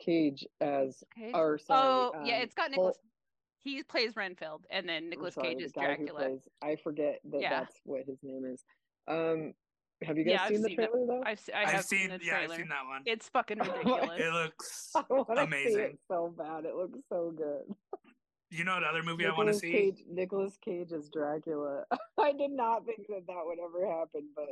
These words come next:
Speaker 1: my
Speaker 2: Mm-mm.
Speaker 1: God, <laughs> he looks
Speaker 3: Have you
Speaker 1: like, I think it's
Speaker 3: Oh.
Speaker 1: gonna be good. I love
Speaker 3: Yeah.
Speaker 1: Nicolas Cage.
Speaker 3: No, I love him too. Uh,
Speaker 1: Wait,
Speaker 3: did you guys
Speaker 1: wait.
Speaker 3: watch the
Speaker 1: Oh.
Speaker 3: trailer for Stray?
Speaker 2: No.
Speaker 3: It's, it's live action dogs.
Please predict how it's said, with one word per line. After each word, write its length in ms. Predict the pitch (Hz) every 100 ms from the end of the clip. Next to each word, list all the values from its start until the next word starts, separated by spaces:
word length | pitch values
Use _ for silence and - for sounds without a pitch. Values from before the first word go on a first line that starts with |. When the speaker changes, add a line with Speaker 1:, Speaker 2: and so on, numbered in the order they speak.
| 120
Speaker 1:
my 140 | 160 165
Speaker 2:
Mm-mm. 80 |
Speaker 1:
God, 400 | 160 156 151 151 -
<laughs> 320 | - _ _
he 160 | 302 269
looks 320 | 254 233 -
Speaker 3:
Have 120 | 214
you 60 | 185
Speaker 1:
like, 100 | 170 _ _ _ _ _ -
I 80 | 226
think 60 | 392
it's 80 | 196
Speaker 3:
Oh. 180 | - 240
Speaker 1:
gonna 140 | - 170
be 80 | 160
good. 220 | 180 156 -
I 100 | 202
love 280 | 196 180 185
Speaker 3:
Yeah. 180 | 180 165
Speaker 1:
Nicolas 240 | 156 156 _ -
Cage. 240 | - - - _ _
Speaker 3:
No, 240 | 165 175 143 147
I 60 |
love 220 | 151 147
him 100 | 139
too. 200 | 135 143 131 - - _ - _
Uh, 440 | - 143 143 135 127 127 -
Speaker 1:
Wait, 100 | 214
Speaker 3:
did 100 | 160
you 60 |
guys 120 | 165
Speaker 1:
wait. 80 | 165
Speaker 3:
watch 160 | 156 160 -
the 80 | 196
Speaker 1:
Oh. 80 |
Speaker 3:
trailer 240 | 156 151 156
for 100 | 147
Stray? 460 | - 151 127 143 _ _ _ _ _ _ _ _ _ _ _ _ _ _ 196
Speaker 2:
No. 500 | 196 240 277 180 - _ _ _ _ _ _ _ _ -
Speaker 3:
It's, 640 | 156 156 147 - - - - - _ _ _ _ _ _ _ 170 -
it's 140 | 160 165
live 280 | 160 170
action 380 | 165 160 - 156
dogs. 720 | 143 131 131 139 156 - -